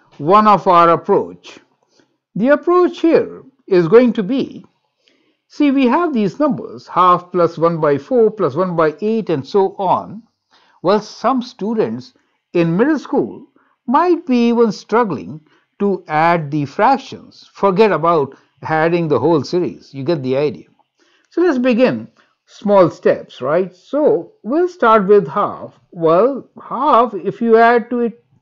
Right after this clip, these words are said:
it is just half, right? How about half plus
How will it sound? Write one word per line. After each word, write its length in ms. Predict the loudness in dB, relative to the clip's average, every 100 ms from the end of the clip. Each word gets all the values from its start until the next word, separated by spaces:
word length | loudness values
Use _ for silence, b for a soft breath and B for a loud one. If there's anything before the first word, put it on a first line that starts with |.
| _ _ 0
it 180 | 2
is 180 | 2 2
just 220 | 0 -2 -4
half, 360 | -6 -6 -12
right? 240 | -10 -10 -14 _ _ _ _ b b b b
How 220 | -2 4
about 420 | 8 8 6 0 _ _ _
half 720 | -6 4 4 4 0 -12 _ -6
plus 320 | 0 0 -2